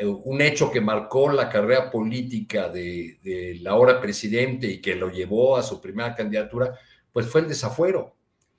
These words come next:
Y la movilización por el desafuero fue sobre, no fue una movilización por la igualdad económica y social, fue una movilización social, eh, en defensa de la legalidad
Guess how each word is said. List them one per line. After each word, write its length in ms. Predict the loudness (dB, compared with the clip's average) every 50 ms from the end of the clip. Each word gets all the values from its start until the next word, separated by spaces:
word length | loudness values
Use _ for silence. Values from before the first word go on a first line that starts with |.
| _ _ _ _ _
Y 100 | 0 2
la 140 | 4 4 6
movilización 1120 | 4 4 2 0 0 -2 -4 -4 -2 -2 -2 -2 -2 0 0 2 2 0 0 -4 -8 -12 _ _ _
por 160 | -4 -2 -2
el 60 | -2 -2
desafuero 680 | -4 -4 -4 -2 2 4 4 4 4 2 -6 -12 _ _
fue 240 | -12 -4 -2 -2 0
sobre, 300 | 0 0 -2 -2 -4 -4 -4
no 160 | -2 -2 0
fue 140 | 0 -2 -2
una 200 | -2 -4 -2 -2
movilización 580 | 0 0 -2 -2 -2 -2 -2 0 0 -2 -2
por 200 | -4 -8 -6 -4
la 220 | -2 -2 -2 -2 -2
igualdad 400 | -2 0 2 2 2 4 2 2
económica 420 | 2 2 0 -2 -2 -4 -6 -6
y 60 | -8
social, 540 | -10 -12 -10 -6 -4 -2 -2 -2 -4 -8 -12 _ _ _ _ _ _ _ _ _ _
fue 140 | 0 2
una 200 | 2 2 2 0
movilización 760 | 0 0 0 0 0 -2 -2 -4 -2 -4 -4 -2 -2 -4 -2 -2
social, 640 | -4 -4 -4 0 0 2 2 0 -2 -4 -8 -14 -20 _ _ _ _ _ _
eh, 260 | -6 -6 -6 -6 -4
en 160 | -2 0 2 2
defensa 460 | 2 2 2 2 2 2 2 2 0
de 80 | 2
la 100 | 2 2
legalidad 720 | 2 2 2 2 0 0 0 0 0 0 0 0 -2 -6